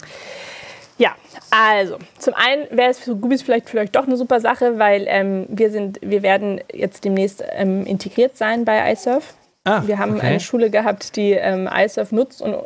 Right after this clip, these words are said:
Speaker 1: und uns nutzen wollte und dann gefragt hat, aber <laughs> das ist ja super blöd, dann haben wir diese zwei Sign-ons
Speaker 2: Genau.
Speaker 1: und so weiter und können wir da,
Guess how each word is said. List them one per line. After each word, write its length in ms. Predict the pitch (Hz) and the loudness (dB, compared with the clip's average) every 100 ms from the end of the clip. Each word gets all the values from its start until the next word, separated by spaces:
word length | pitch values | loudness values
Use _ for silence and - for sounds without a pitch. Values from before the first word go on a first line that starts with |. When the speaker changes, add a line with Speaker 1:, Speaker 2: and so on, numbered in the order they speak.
| - | -4
Speaker 1:
und 240 | - 214 | -2 0
uns 200 | 240 277 | 0 0
nutzen 340 | 254 262 - 233 | 0 -2 0 2
wollte 280 | 220 247 247 | 4 4 2
und 100 | 220 | 0
dann 120 | 214 | -2
gefragt 380 | 214 - 220 240 | -2 -2 -2 -2
hat, 100 | - | -4
aber 160 | 202 | -4
<laughs> 460 | 208 - - - - | -2 -4 -6 -18 -8
das 80 | 226 | -2
ist 60 | |
ja 100 | 220 | 0
super 260 | 214 240 220 | 0 0 0
blöd, 240 | 226 254 | 2 0
dann 160 | 220 220 | 2 0
haben 140 | 220 | 0
wir 80 | 220 | 0
diese 260 | 196 196 190 | -2 -8 -4
zwei 440 | - 196 202 196 | 2 4 4 0
Sign-ons 640 | 196 - - 214 262 202 214 | -6 -10 -2 0 0 0 0
Speaker 2:
Genau. 160 | 143 | 0
Speaker 1:
und 80 | 120 | 0
so 80 | 196 | 0
weiter 280 | 190 208 208 | 2 2 0
und 120 | 190 | -2
können 200 | - 214 | -2 0
wir 80 | 196 | 2
da, 160 | 185 | 2